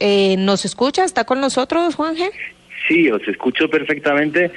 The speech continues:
Speaker 2: compañeros, y además justo en el momento de las voces y sonidos, eh, que bajé a hablar con vosotros y subí corriendo, pues, eh, bueno,
Speaker 1: Sí,
Speaker 2: pues han
Speaker 1: señor.
Speaker 2: sucedido un par de, un par de cosas extrañas que quiero comentaroslas con detalle,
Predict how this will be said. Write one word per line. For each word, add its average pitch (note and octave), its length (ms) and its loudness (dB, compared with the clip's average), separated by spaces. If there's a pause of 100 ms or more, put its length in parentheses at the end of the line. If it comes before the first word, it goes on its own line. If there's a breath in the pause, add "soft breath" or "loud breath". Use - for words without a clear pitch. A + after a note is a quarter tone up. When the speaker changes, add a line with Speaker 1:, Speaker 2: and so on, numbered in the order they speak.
(340 loud breath)
Speaker 2:
compañeros, B2+ 720 2
y C#3+ 60 2
además A#2 380 2
justo C#3 280 0
en C#3+ 60 2
el C#3+ 60 4
momento C#3 340 2
de C3+ 60 4
las B2 100 2
voces C3 260 0
y B2+ 80 -2
sonidos, C3+ 540 2 (320 loud breath)
eh, G2+ 120 -2
que G2 120 -2
bajé F#2+ 260 0
a - 20 2
hablar A2+ 180 0
con A#2+ 160 0
vosotros A#2 340 0
y G2 80 -8
subí G#2+ 260 0
corriendo, C#3 540 2 (440 loud breath)
pues, G2+ 280 0 (120)
eh, F#2+ 380 2
bueno, B2+ 260 0
Speaker 1:
Sí, - 120 -4
Speaker 2:
pues E3+ 160 -4
han A2 120 0
Speaker 1:
señor. F3+ 180 2
Speaker 2:
sucedido B2 340 2
un A#2+ 100 -2
par A#2 200 0
de, A#2 200 0 (380 loud breath)
un C#3+ 100 0
par E3+ 140 2
de E3 80 2
cosas D#3 280 0
extrañas D#3+ 400 0
que A#2 140 -4
quiero C#3+ 300 0
comentaroslas B2 640 0
con A2 160 -2
detalle, B2+ 480 0